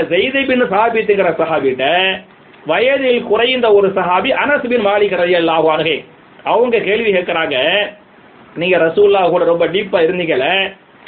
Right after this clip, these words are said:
ரசூலுல்லாஹ் சஹர் சாப்பாடு சாப்பாட்டை முடித்து விட்டு, சஹர் உணவை முடித்து விட்டு தொழுவாங்கல்ல, அந்த bank இருக்குமா இல்லையா, அந்த சஹருடைய முடிவுக்கும் பாங்குக்கு மத்தியில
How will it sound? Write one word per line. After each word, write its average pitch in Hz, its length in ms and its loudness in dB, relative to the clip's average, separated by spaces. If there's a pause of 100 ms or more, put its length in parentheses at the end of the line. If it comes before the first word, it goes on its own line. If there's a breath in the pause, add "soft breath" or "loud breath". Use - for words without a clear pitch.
ரசூலுல்லாஹ் 233 840 0
சஹர் 262 300 -2
சாப்பாடு 220 500 2
சாப்பாட்டை 196 500 -2
முடித்து 208 320 0
விட்டு, 175 400 -2
சஹர் 262 220 0
உணவை 226 360 2
முடித்து 196 280 0
விட்டு 190 460 0 (340)
தொழுவாங்கல்ல, 233 680 2 (520)
அந்த 214 340 -2
bank 262 340 0
இருக்குமா 254 340 2
இல்லையா, 214 400 0 (300)
அந்த 196 340 0
சஹருடைய 240 640 0
முடிவுக்கும் 208 680 2
பாங்குக்கு 240 500 0
மத்தியில 190 640 0